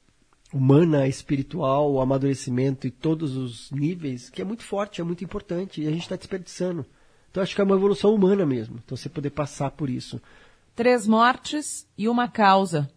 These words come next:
Speaker 2: É assim que o Tom Almeida apresenta a virada que a vida dele deu a partir de perdas tão transformadoras.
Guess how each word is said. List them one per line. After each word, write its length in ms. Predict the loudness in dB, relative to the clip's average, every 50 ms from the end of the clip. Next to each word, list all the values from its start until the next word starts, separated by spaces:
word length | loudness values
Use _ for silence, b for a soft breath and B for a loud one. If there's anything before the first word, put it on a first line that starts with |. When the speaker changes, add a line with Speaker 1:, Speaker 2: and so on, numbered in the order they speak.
| _ -2
Speaker 2:
É 80 | 0
assim 380 | 0 0 -2 -4 -4 -2 -2 -2
que 100 | -2 -2
o 40 | -2
Tom 200 | 0 0 2 4
Almeida 500 | 4 4 4 2 2 0 2 2 4 4
apresenta 560 | 2 2 0 -2 0 0 -2 -2 0 2 2
a 60 | 2
virada 540 | 2 2 0 2 4 6 4 4 4 0 0
que 100 | 0 -2
a 60 | -2
vida 260 | -2 -2 -2 -2 -2
dele 220 | -2 -2 -4 -4 -4
deu 340 | -2 -2 0 0 0 -2 -4 -6
a 80 | -4
partir 380 | -2 -2 -2 -2 -2 -4 -4 -2
de 140 | 0 -2 -2
perdas 640 | 0 0 0 0 0 0 -2 -2 -2 -4 -10 -12 _ _ _
tão 220 | -4 -4 -4 -4 -8
transformadoras. 1200 | -10 -10 -10 -10 -8 -6 -6 -4 -4 -6 -4 -4 -4 -2 -2 -2 -4 -6 -8 -10 -14 -18 -18 -12